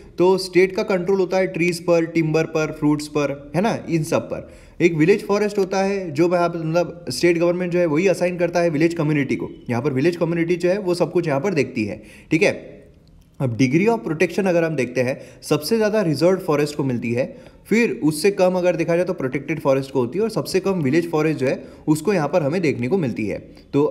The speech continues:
अगर आप देखोगे यहाँ पर तो जो मैनग्रोव है उसके लिए पूरा रिजर्व फॉरेस्ट जो है उसमें डाला गया है, मतलब हंड्रेड परसेंट प्रोटेक्टेड रहेगा। क्योंकि अगर आप महाराष्ट्र देखो इस तरीके से अगर, अ, महाराष्ट्र जो है वो देखने को मिलता है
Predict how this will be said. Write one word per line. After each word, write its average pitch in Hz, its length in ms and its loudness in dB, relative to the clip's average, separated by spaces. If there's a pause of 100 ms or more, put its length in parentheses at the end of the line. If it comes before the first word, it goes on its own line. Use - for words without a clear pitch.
अगर 175 240 2
आप 208 120 2
देखोगे 185 340 0
यहाँ 143 200 2
पर 147 200 2 (380)
तो 190 340 4
जो 175 140 0
मैनग्रोव 143 520 0
है 160 140 -2 (180)
उसके 143 260 0
लिए 175 280 2 (180)
पूरा 202 320 2 (260)
रिजर्व 147 360 2
फॉरेस्ट 180 340 2
जो 185 60 2
है 208 60 4
उसमें 180 280 0
डाला 170 180 2
गया 170 160 0
है, 180 60 0
मतलब 180 200 -2
हंड्रेड 143 300 0
परसेंट 180 240 -2
प्रोटेक्टेड 147 440 -2
रहेगा। 92 280 -4 (420)
क्योंकि 175 320 4
अगर 143 280 2
आप 180 100 2
महाराष्ट्र 151 420 0
देखो 170 240 2
इस 165 180 2
तरीके 160 280 0
से 160 180 -2
अगर, 151 300 -2
अ, 123 380 -2
महाराष्ट्र 135 460 -2
जो 143 100 -2
है 143 120 0
वो 143 140 -4
देखने 127 280 -4
को 135 80 -2
मिलता 123 280 -4
है - 460 -10